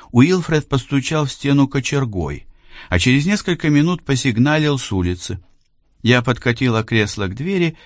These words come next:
как раз когда Уилфред её открывал. Отец Бэдли сидел на прежнем месте. Уилфред пожелал ему спокойной ночи,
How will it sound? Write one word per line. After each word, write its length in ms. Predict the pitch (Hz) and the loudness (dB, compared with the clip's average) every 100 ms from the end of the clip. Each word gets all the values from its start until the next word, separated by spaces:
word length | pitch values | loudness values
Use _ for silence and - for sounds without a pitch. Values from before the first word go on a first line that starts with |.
| _ _ | _ _
как 220 | - 117 202 | -2 -2 0
раз 160 | 202 | -4
когда 300 | - 131 123 | -2 -2 0
Уилфред 540 | 127 135 151 131 110 107 | 2 0 -2 -4 -4 -2
её 240 | 98 113 | 0 0
открывал. 680 | 107 - 80 76 82 87 - _ _ _ _ _ - | -2 -2 -4 0 0 -2 -8 _ _ _ _ _ -8
Отец 340 | - 135 196 165 | -2 0 0 0
Бэдли 320 | 208 185 156 | -2 0 0
сидел 360 | - 147 180 | 0 -2 2
на 160 | 175 156 | 2 2
прежнем 440 | - 156 143 123 | 0 -2 2 2
месте. 560 | 92 90 87 - - 110 _ _ _ - - | 4 2 0 -8 -14 -16 _ _ _ -20 -6
Уилфред 480 | - 135 151 143 135 | 4 6 4 2 -2
пожелал 440 | 131 123 131 127 120 | 0 0 2 4 4
ему 260 | 117 120 | 4 4
спокойной 580 | 117 113 107 107 92 92 | 2 -2 -2 0 2 2
ночи, 540 | 92 147 175 - 180 | 4 2 0 -4 -4